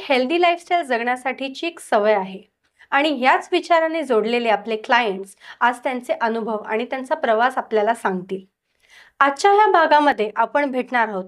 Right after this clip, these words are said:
अशा व्यक्तीला, जिने लग्न, दोन बाळंतपणं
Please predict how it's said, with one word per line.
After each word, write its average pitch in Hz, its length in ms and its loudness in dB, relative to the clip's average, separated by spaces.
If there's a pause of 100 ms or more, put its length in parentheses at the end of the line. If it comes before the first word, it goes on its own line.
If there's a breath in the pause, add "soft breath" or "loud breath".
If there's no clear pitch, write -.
अशा 277 300 0
व्यक्तीला, 214 480 -6 (480)
जिने 214 340 -4
लग्न, 208 400 -2 (340 soft breath)
दोन 320 260 0
बाळंतपणं 214 640 0